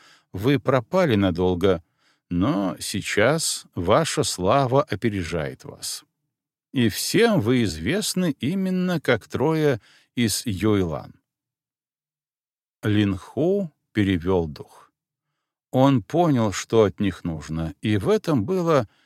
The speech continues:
что-то успокаивающее. Возможно, их позвали за тем, чтобы убить, но теперь хотя бы известно, за что. "Мы никому не рассказывали о случившемся там",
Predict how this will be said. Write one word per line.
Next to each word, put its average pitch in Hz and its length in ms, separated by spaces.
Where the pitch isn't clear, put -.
что-то - 480
успокаивающее. - 1160
Возможно, 113 960
их 190 240
позвали 120 560
за 104 220
тем, 196 280
чтобы 170 360
убить, 147 560
но 110 220
теперь 117 540
хотя 101 400
бы 98 180
известно, 87 760
за 82 220
что. - 340
"Мы 110 600
никому 107 680
не 110 140
рассказывали 101 840
о 104 80
случившемся - 800
там", 67 360